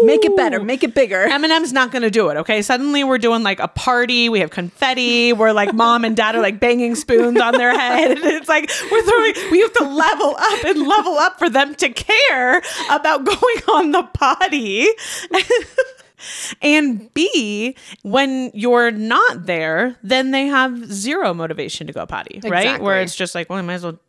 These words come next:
Speaker 2: just go right here 'cause I'm not gonna get that M and M." This is really what sets our potty training course apart, I think, from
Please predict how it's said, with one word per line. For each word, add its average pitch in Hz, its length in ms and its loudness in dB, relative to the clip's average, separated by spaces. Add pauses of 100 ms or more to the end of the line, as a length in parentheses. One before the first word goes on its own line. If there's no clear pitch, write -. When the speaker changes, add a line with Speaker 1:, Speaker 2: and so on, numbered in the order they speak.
Speaker 2:
just - 140 -14
go 170 140 -2
right 170 220 -2
here 202 220 0
'cause 175 160 -12
I'm 175 60 -8
not 175 160 -8
gonna 175 160 -10
get 170 160 -6
that - 100 -8
M 160 120 -10
and 170 100 -8
M." 226 280 -8 (540)
This 294 160 -6
is 392 140 -4
really 233 180 2
what 208 160 -4
sets 190 300 -6 (100)
our 175 540 0
potty 165 260 -6
training 175 300 -8
course 165 240 -6
apart, 160 440 -6
I 190 100 -8
think, 190 280 -8
from 170 340 -6